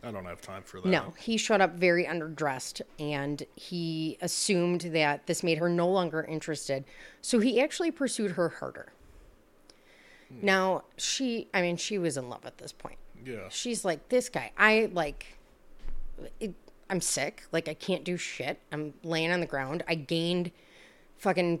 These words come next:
Speaker 2: fifty pounds." She ended up gaining weight in six months from
Speaker 1: Yeah.
Speaker 2: the medicine that she was on. And she just was in a shit place in her life. And he really was there for her.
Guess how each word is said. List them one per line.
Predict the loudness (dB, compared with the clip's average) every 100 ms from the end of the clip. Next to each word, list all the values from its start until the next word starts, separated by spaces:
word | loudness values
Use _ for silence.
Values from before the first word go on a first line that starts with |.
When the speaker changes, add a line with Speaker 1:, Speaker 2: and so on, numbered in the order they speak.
| 0
Speaker 2:
fifty | -2 0 -2
pounds." | 4 4 4 0 -2
She | -2 0
ended | 2 4
up | 2 2
gaining | 0 2 2 0 -2 -8 -20 -8 0
weight | 0 0 -4
in | -4 -2
six | -4 -4 -4
months | -6 -6
from | -4 0 0 -2 -8 -12 -18 -10
Speaker 1:
Yeah. | -8 -10 -12 -6
Speaker 2:
the | 2
medicine | 2 4 2 0 -4
that | -8
she | -8 -8
was | -8
on. | -8 -10 -14 -20 -20 -20 -8
And | 0
she | 4 4
just | 4 2
was | 2
in | 4
a | 4
shit | 4 4 2 2
place | 0 0 0
in | -6
her |
life. | -8 -14 -8
And | -6
he | -2 -2 -2
really | -2 2 2 2 0
was | 0 -2 -2 -2 -6 -10 -12 -18 0
there | 2 2
for | -4 -10
her. | -12